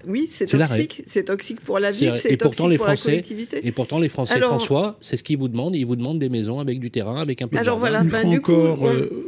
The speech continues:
Speaker 3: le, le modèle, si vous voulez, je, je, moi, j'essaye de sortir de la caricature. Et nos productions, nos nouveaux quartiers sortent de la caricature. C'est-à-dire que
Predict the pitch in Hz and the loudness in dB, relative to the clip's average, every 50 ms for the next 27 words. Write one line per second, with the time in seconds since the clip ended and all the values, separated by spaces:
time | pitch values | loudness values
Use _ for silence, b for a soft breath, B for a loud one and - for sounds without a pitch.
0 | - 160 160 185 - 226 175 170 175 175 175 180 175 165 175 175 170 156 135 - | -2 0 0 0 0 2 4 4 4 4 4 4 4 4 4 4 2 2 0 -2
1 | 139 147 143 143 139 - - 127 107 120 123 - - 123 123 - 123 117 110 110 | -2 0 0 0 0 0 -2 -2 -2 -4 -4 -4 -6 -8 -8 -6 -6 -8 -8 -8
2 | - 277 277 240 95 - 123 117 117 107 - 160 156 131 123 113 - - 160 - | -10 -10 -10 -10 -10 -8 -6 -4 -4 -2 -2 -2 -2 -2 -2 -4 -2 -2 -4 -4
3 | - - - - 151 156 165 180 196 208 202 - - - - 135 127 123 120 - | -6 -10 -6 -2 0 2 2 2 2 0 -2 -4 -10 -8 -4 -2 -2 -2 -2 -2
4 | 151 139 131 123 - 107 - - - - _ - _ _ b b b b b b | -2 -2 -2 -4 -6 -8 -10 -14 -20 -20 _ -20 _ _ b b b b b b
5 | b b b _ - - 92 98 104 113 135 165 165 160 - - 131 113 110 104 | b b b _ -12 -10 -8 -4 -2 0 2 2 0 0 -2 -4 -4 -4 -6 -8
6 | - - - 170 185 180 147 139 151 156 147 123 117 113 107 117 101 - - - | -6 -4 -2 -2 0 2 2 2 2 2 2 0 -2 -4 -6 -6 -10 -6 -2 -2
7 | 180 180 - - - - 196 196 190 - - 123 113 117 113 117 - - 139 147 | -2 0 -2 -4 -2 0 0 -2 -2 -4 -6 -4 -2 -2 -2 -4 -4 -2 -2 -2
8 | 131 - 110 - - - - - - 95 90 95 - - _ - 98 85 | -4 -4 -8 -10 -14 -18 -20 -14 -14 -12 -12 -12 -14 -14 _ -10 -10 -10